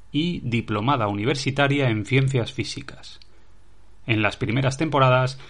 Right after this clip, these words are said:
Scully asume el papel de contrapeso en la historia. Al contrario que Mulder, ella se muestra escéptica por naturaleza ante las teorías de la conspiración. Solo con el paso del tiempo y debido a la enorme cantidad de pruebas que la pareja va encontrando,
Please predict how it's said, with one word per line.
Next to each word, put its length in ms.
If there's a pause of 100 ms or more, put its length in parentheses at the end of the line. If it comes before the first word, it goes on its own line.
(180)
Scully 540
asume 400
el 80
papel 440 (220)
de 220
contrapeso 640
en 80
la 80
historia. 560 (320)
Al 180
contrario 520
que 100
Mulder, 540
ella 300
se 120
muestra 380
escéptica 760
por 180
naturaleza 640
ante 220
las 220
teorías 520
de 80
la 120
conspiración. 720 (600)
Solo 520 (100)
con 160
el 100
paso 240
del 180
tiempo 480
y 140
debido 500
a 60
la 100
enorme 380
cantidad 400
de 120
pruebas 420
que 120
la 120
pareja 340
va 140
encontrando, 760